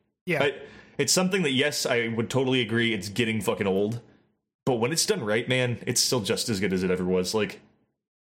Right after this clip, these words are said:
Speaker 1: I mean, like, I,
Speaker 2: Shovel
Speaker 1: I,
Speaker 2: Knight
Speaker 1: I just,
Speaker 2: and, like,
Speaker 1: I,
Speaker 2: Fez come to mind immediately.
Speaker 1: I,
Speaker 2: Like,
Speaker 1: I, I, I just, I just almost don't care enough about it, really, and that's just down to the fact that like, you can have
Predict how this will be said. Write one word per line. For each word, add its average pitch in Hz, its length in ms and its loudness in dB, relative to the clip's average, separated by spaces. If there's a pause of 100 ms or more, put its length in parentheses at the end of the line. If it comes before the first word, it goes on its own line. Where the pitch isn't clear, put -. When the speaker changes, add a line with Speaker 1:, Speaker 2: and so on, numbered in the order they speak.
Speaker 1:
I 294 60 -10
mean, 330 220 -2
like, 277 260 -6
I, - 160 -6
Speaker 2:
Shovel 143 360 2
Speaker 1:
I, - 20 -4
Speaker 2:
Knight 135 140 2
Speaker 1:
I 135 60 2
just, 131 120 -4
Speaker 2:
and, 117 100 2
like, 107 180 0 (160)
Speaker 1:
I, 90 140 -14
Speaker 2:
Fez 98 680 -2 (240)
come 104 200 0
to 98 40 0
mind 87 280 0
immediately. 90 500 0
Speaker 1:
I, - 140 -8
Speaker 2:
Like, 98 320 -4
Speaker 1:
I, 214 120 0
I, 220 180 -2 (100)
I 214 100 -2
just, 247 300 -4
I 220 100 0
just 240 160 -2
almost 220 400 0 (380)
don't 170 220 0 (120)
care 165 320 0
enough 165 200 -2
about 156 400 0
it, 175 100 -4
really, 170 240 2
and 156 120 0
that's 175 200 -2
just 190 240 -2
down 165 240 2
to 165 100 -12
the 156 80 -14
fact 151 320 -2
that 147 160 -4 (960)
like, 165 260 -2 (560)
you 170 180 -2
can 175 180 0
have 196 420 0